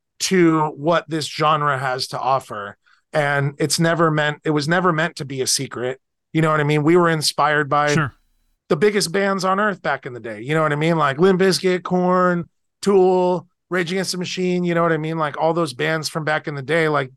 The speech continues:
Speaker 1: th-, that was not a secret. Metal and
Speaker 2: Yeah.
Speaker 1: rock was, it was the mainstream music for a point in time when we were all kind of, like, in that, um,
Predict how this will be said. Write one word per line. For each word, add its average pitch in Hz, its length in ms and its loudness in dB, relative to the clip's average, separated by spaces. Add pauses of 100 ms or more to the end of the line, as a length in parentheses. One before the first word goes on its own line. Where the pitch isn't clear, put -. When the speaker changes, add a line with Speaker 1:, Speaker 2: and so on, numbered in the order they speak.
(160)
Speaker 1:
th-, 156 220 0
that 165 160 2
was 160 160 0
not 156 160 2
a 135 40 -4
secret. 127 420 -8 (400)
Metal 170 380 2
and 147 140 0
Speaker 2:
Yeah. 135 100 0
Speaker 1:
rock 156 300 2
was, 147 320 -2
it 151 280 -4
was 147 300 0
the 170 240 2
mainstream 151 1000 -4 (380)
music 151 440 2
for 147 340 0
a 147 120 -2
point 151 300 -6
in 143 140 -4
time 147 500 0
when 139 420 0 (380)
we 160 180 2
were 156 180 2
all 143 300 2
kind 151 240 -6
of, 135 120 -8
like, 139 340 -4
in 147 200 -2
that, 139 360 -2
um, 135 420 0